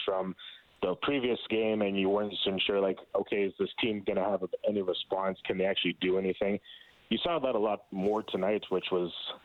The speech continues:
nice to see. Uh, but the one guy I'm actually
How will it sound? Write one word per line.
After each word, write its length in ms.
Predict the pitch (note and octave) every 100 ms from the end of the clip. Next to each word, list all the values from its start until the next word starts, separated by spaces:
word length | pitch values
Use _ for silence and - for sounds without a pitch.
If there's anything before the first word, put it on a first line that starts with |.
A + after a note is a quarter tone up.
| -
nice 220 | - F#2 F#2 -
to 60 | -
see. 180 | G2 G2 - - - - - - -
Uh, 180 | A2+ A2
but 200 | G2+ B2
the 60 | C3+
one 200 | F3 G#3 -
guy 120 | C#3+
I'm 180 | B2+ B2
actually 320 | B2+ A2 G2